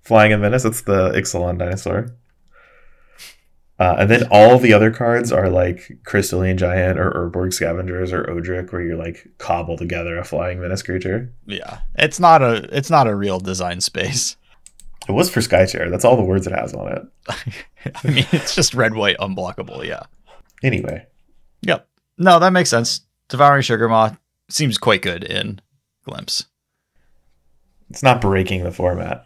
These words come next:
Speaker 1: but it, I think, does make the deck quite better. <laughs>
Speaker 2: Yeah.
Speaker 1: If you care about playing it.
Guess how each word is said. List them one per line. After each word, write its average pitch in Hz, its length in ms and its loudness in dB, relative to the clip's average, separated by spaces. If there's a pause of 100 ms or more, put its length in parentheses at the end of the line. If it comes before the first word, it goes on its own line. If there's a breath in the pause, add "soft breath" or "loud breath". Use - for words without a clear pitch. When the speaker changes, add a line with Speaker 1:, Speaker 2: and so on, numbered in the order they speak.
Speaker 1:
but - 340 -2
it, - 240 -2 (160)
I 85 100 0
think, 62 200 -10
does - 180 -10
make - 140 -16
the - 80 -20
deck - 160 -16
quite - 220 -14
better. - 440 -4
<laughs> - 40 -14 (340)
Speaker 2:
Yeah. - 160 -12 (540)
Speaker 1:
If 107 120 -12
you 82 100 -6
care 85 240 -8
about 82 220 -10
playing 82 260 -10
it. - 180 -12